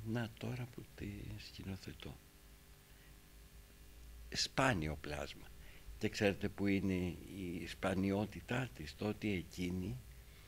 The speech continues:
αποφεύγει κάθε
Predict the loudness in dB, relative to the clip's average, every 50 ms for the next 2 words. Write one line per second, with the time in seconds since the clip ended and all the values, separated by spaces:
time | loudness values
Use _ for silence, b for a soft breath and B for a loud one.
0 | B B B B B B -14 -8 -4 -2 -2 -2 -2 -2 -2 -2 -2 -2 -2 2
1 | 4 6 6 4 2 0 -8 -8 -6 -8 -8 -8 -12 -18 -20 -20 -20 -18 -18 -18
2 | -18 -16 -14 -14 -14 -14 -14 -16 -18 -18 -18 -20 -18 -18 -18 -20 -20 -20 -20 -20
3 | -20 -20 -20 -20 -16 -4 2 6 6 6 6 4 0 -4 -8 -6 -4 -2 0 0
4 | 0 -2